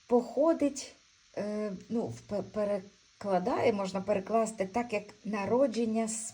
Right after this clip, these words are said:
піни морської. М, ну, Афродіта, вона символізує сексуальну енергію, вона допомагає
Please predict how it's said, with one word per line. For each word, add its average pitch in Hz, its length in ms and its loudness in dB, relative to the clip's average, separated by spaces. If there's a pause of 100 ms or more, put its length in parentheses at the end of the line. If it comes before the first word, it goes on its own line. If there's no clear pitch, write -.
(160)
піни 202 480 -2 (100)
морської. - 800 -4 (4000)
М, 226 440 4 (120)
ну, 277 300 0
Афродіта, 214 1000 0 (1300)
вона 226 360 -2
символізує 208 1080 -2 (120)
сексуальну 175 840 -2
енергію, 131 840 -6
вона 180 400 -2
допомагає 185 1000 -2